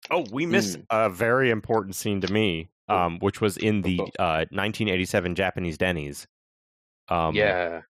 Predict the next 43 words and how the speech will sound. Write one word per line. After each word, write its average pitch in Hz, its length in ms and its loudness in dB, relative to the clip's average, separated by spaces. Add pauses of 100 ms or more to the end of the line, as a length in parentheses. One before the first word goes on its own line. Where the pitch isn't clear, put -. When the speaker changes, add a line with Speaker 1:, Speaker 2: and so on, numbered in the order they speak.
(160)
Speaker 1:
which 131 400 0
Speaker 2:
<laughs> - 360 -2
Speaker 1:
was 131 440 0
the 127 380 2
classiest 120 640 2
fucking 104 380 -2
joint 107 380 2
I've 120 260 2
ever 98 400 -2
seen. 101 500 0 (180)
It's, - 80 -20
like, 113 160 0
red 101 260 0
leather 120 300 4
Speaker 2:
Yeah. - 160 0
Speaker 1:
chairs 113 560 4
and 92 220 0
lit 110 220 0
Speaker 2:
Oh, - 40 -14
Speaker 1:
candles 104 380 4
at 82 160 2
the 107 60 0
Speaker 2:
man. - 40 -6
Speaker 1:
tables 120 560 2
and 127 160 2
stuff. 127 240 2 (260)
There's, 120 200 4
there's, 156 180 2
like, 185 160 4
a, 214 160 0
Speaker 2:
<laughs> - 220 -2
Speaker 1:
<laughs> - 160 -2
there's, 262 220 -2
like, 269 220 2 (260)
a 202 80 2
member 214 340 2
of 190 160 0
parliament 147 680 4
eating 143 380 4
at - 240 -2
this 120 160 4
Speaker 2:
Mm. - 40 0
Speaker 1:
Denny's. 127 260 6